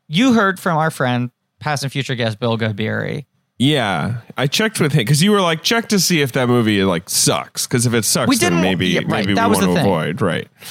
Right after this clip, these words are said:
Speaker 1: I was like, "Can we literally just get one person we trust who has seen this film early before we officially commit to doing this series?" And Bilga was like, "It rules." And we were like, "Great.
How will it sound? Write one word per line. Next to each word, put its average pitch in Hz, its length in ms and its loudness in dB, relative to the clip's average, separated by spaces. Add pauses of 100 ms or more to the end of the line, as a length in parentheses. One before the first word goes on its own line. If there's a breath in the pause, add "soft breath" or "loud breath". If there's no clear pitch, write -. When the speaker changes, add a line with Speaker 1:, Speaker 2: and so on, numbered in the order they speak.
Speaker 1:
I 214 140 2
was 240 220 2
like, 202 340 0
"Can 220 180 0
we 226 120 2
literally 277 520 0
just 185 240 -4
get 156 280 0
one 143 460 0
person 143 500 0
we 139 180 -4
trust 117 440 -2
who 120 100 -2
has 110 120 0
seen 131 300 -2
this 120 160 0
film 113 340 -2
early 113 420 -2
before 113 500 -2
we 113 160 -2
officially 117 600 -4
commit 113 340 -4
to 123 80 -10
doing 107 280 -6
this 107 160 -6
series?" - 500 -6 (380 soft breath)
And 135 160 0
Bilga 175 320 0
was 156 180 0
like, 123 320 -2
"It 131 160 -2
rules." 196 520 2
And 156 120 2
we 151 120 2
were 135 120 0
like, 120 160 0
"Great. 120 380 -2